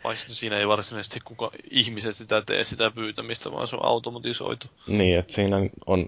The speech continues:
Speaker 2: ensimmäinen oikeastaan niistä sellaisista, mm, pikku, ö, loogisista virheistä, että tosiaan siellä ei ole ihmiset, vaan koneet, jotka huolehtii siitä, että tehdään näitä hyökkäyksiä. Ja sit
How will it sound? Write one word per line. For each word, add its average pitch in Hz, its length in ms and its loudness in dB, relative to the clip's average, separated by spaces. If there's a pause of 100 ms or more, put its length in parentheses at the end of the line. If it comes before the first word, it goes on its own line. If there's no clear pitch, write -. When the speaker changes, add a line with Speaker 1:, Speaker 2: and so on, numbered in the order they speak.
(140)
Speaker 2:
ensimmäinen 87 600 6
oikeastaan 85 500 6
niistä 85 200 4
sellaisista, 82 640 8 (300)
mm, 65 540 -2 (140)
pikku, 82 440 4 (320)
ö, - 20 -6 (520)
loogisista 90 640 8
virheistä, 87 720 8
että 82 220 4
tosiaan 85 480 4
siellä 87 260 8
ei 87 120 10
ole 85 160 8
ihmiset, 85 420 4
vaan 78 200 6
koneet, 80 320 6
jotka 82 240 2
huolehtii 82 520 6
siitä, - 360 6
että - 200 0 (560)
tehdään 82 420 8
näitä 80 320 6 (200)
hyökkäyksiä. 82 640 6 (720)
Ja - 120 6
sit 95 140 4